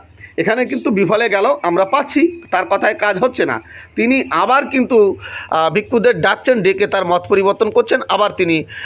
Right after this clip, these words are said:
আহ, অন্য কথা, আহ, আহ, খেতে বলছেন। দেখুন কি বলছেন, "হে ভিক্ষুগণ, আমি অনুজ্ঞা করিতেছি, এই পঞ্চবিধ বৈষজ্য পরিগ্রহ করিয়া সকালে এবং বিকালে সেবন করিবে।" তিনি এবার ও মত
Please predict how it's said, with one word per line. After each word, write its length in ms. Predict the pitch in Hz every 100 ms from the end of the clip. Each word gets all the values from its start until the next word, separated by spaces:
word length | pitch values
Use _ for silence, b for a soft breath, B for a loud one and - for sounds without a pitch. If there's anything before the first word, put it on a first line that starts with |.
| B
আহ, 260 | 156 139 -
অন্য 200 | 208 185
কথা, 180 | 147 131
আহ, 640 | 117 104 - - 147 -
আহ, 240 | 170 156
খেতে 240 | 147 147 156
বলছেন। 300 | 127 113 135
দেখুন 160 | 196
কি 160 | 220 170
বলছেন, 320 | 127 110 113 - - - B B B
"হে 100 | 208
ভিক্ষুগণ, 540 | 220 233 269 240 180 147
আমি 240 | 165 196
অনুজ্ঞা 320 | 190 185 180 185
করিতেছি, 540 | 190 185 180 - 165
এই 100 | 165
পঞ্চবিধ 500 | 170 170 165 180 185
বৈষজ্য 560 | 170 185 196 196 185 190
পরিগ্রহ 520 | 165 170 165 180 202
করিয়া 340 | 208 196 185
সকালে 400 | 175 - 202 196
এবং 320 | 180 180 202
বিকালে 340 | 165 165 165 151
সেবন 260 | 180 160
করিবে।" 300 | 131 123 113 113 B B B B B B B B B - - - - - - - - - - - - B B
তিনি 280 | - 233 240 -
এবার 320 | 185 196 202
ও 180 | 185 185
মত 220 | 175 196